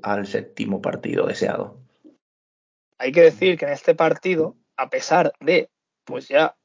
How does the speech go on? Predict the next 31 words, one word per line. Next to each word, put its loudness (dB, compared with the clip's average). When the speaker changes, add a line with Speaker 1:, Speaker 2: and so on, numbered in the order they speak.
Speaker 2:
llevar, 0
eh, -12
quince, 2
<laughs> -10
quince 2
carreras 2
en -2
la -2
cuarta 2
entrada, 0
eh, -2
el -8
bueno 2
de 8
Bob 2
Brenly 2
mantuvo 0
a 4
Randy 2
Johnson -6
hasta -4
la 0
séptima -8
entrada. -6
Lo 2
Speaker 1:
Sí. 0
Speaker 2:
cual, 6
pues, 2
no -6
sé, 2
eh, 0